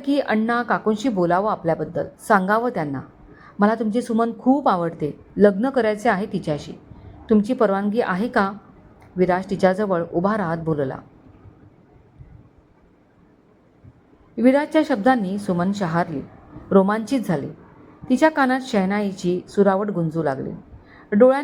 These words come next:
अश्रूंनी दाटी केली. तिच्या डोळ्यातला निळा समुद्र पाण्याने भरला. "हे सुमन, काय झाले ग?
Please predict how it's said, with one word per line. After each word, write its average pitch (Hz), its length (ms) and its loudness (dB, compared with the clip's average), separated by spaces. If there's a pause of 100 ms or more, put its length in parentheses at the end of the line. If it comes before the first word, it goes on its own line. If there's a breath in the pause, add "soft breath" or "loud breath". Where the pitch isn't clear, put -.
(160)
अश्रूंनी 214 480 0
दाटी 185 320 -2
केली. 147 280 -4
तिच्या - 460 2
डोळ्यातला 190 500 0 (120)
निळा 226 300 4
समुद्र 233 520 0
पाण्याने 170 480 -2
भरला. 175 320 -6 (2250)
"हे 240 160 6
सुमन, 220 340 -4 (540)
काय 208 200 4
झाले 247 260 -2
ग? 214 80 -4